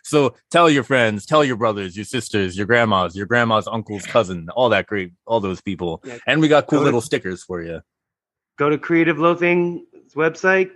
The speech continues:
Speaker 2: click on the little three bars, go to the twenty twenty-two ballots, go to entertainment,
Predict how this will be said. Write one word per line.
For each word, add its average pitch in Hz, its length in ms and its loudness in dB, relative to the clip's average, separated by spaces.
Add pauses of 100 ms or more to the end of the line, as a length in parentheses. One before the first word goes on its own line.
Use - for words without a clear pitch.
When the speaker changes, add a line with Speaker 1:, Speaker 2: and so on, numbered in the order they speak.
(180)
Speaker 2:
click 151 220 -6
on 147 100 0
the 147 80 -2
little 151 200 0
three 156 280 -4
bars, 165 460 0
go 147 140 -2
to 143 100 -2
the 123 160 -4
twenty 160 300 -2
twenty-two 156 560 -4
ballots, 175 720 0 (580)
go 147 160 2
to 139 180 -2
entertainment, 160 880 0